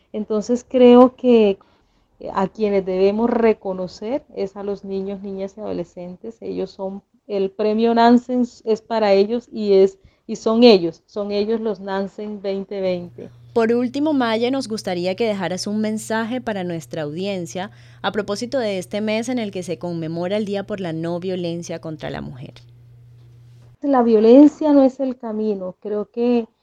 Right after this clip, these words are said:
Speaker 1: que tenemos que empezar, eh, como sociedad a reflexionar sobre la manera como nos percibimos, sobre la manera como nos relacionamos, sobre la manera como los hombres perciben a las mujeres, pero también cómo las mujeres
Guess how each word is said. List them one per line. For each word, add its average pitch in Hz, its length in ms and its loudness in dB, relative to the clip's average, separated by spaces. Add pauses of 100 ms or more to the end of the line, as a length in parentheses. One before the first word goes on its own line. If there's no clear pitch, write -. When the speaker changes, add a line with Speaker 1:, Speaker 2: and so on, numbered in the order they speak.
(280)
Speaker 1:
que 214 120 -8
tenemos 202 400 -6
que - 100 -14
empezar, 202 600 -4
eh, 202 320 -6
como 220 260 -6
sociedad 190 640 -6 (540)
a 214 160 -4
reflexionar 190 1000 -4 (420)
sobre 208 360 0
la 196 140 0
manera 185 440 -4
como 214 300 -10
nos 190 200 -10
percibimos, 196 920 -10
sobre 185 260 -8
la 180 80 -8
manera 175 340 -10
como 196 300 -14
nos 185 160 -10
relacionamos, 185 1120 -10 (400)
sobre 220 320 4
la 214 120 4
manera 202 400 -2
como 226 280 -6
los 202 240 -6
hombres 208 300 -6
perciben 202 580 -10
a 208 60 -6
las 208 180 -8
mujeres, 190 440 -4
pero 202 180 -10
también 185 500 -10
cómo 202 260 -6
las 202 160 -6
mujeres 185 380 -2